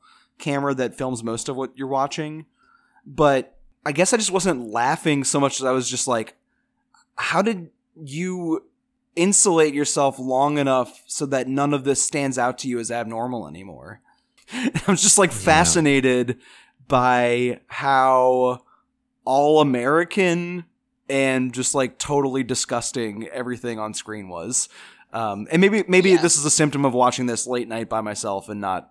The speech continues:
Speaker 1: with a crowd that would be, like, uproariously laughing along with every gag.
Speaker 2: Yeah, I, I laugh at this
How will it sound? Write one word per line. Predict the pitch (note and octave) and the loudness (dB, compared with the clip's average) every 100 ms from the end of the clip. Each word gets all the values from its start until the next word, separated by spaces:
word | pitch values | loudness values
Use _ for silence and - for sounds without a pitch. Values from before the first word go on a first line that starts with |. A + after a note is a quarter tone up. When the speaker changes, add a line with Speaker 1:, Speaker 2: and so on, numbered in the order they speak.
| - | -14
Speaker 1:
with | A#2 | -12
a | A2 | -10
crowd | - G#2 G#2 | -4 -2 -2
that | G2 | -6
would | G2 | -8
be, | G2 | -8
like, | F2+ G2 | -10 -10
uproariously | - B2 A2 A2 G2+ G2+ | -10 -6 -4 -4 -6 -8
laughing | F#2 E2+ G2+ G2+ F2 F#2+ - - - _ - | -8 -8 -8 -10 -14 -14 -18 -20 -20 _ -8
along | C3 A#2 A2+ | -4 -2 -2
with | A2 G#2 - | -4 -8 -10
every | A2+ G#2+ | -8 -8
gag. | G2 G#2 G2+ F2 F#2 - - - | -8 -6 -6 -8 -12 -20 -20 -6
Speaker 2:
Yeah, | G#2 G2+ - | 2 2 2
I, | A2+ A2 - | 0 0 -2
I | B2 B2+ | -2 0
laugh | B2 A2+ G#2 G2 | 2 4 4 2
at | G2 | -2
this | G2 F2+ - - | 0 0 -2 -4